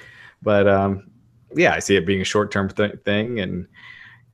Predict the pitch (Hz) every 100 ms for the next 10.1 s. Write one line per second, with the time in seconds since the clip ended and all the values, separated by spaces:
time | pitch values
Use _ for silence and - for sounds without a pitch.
0 | - 95 123 131 131 135 139 131 147 139
1 | 95 95 95 101 104 98 92 92 - 92
2 | 98 98 87 95 95 92 - 123 - 117
3 | 113 - 120 135 151 - - 90 - 95
4 | 92 - 85 80 95 95 92 92 - 92
5 | 87 95 95 113 92 - - 95 110 131
6 | - - 80 85 _ _ - 92 85 -
7 | - 113 - 98 - 95 82 80 - 110
8 | 85 90 - 85 90 92 90 95 95 95
9 | - - - - - - _ - 85 82
10 | 78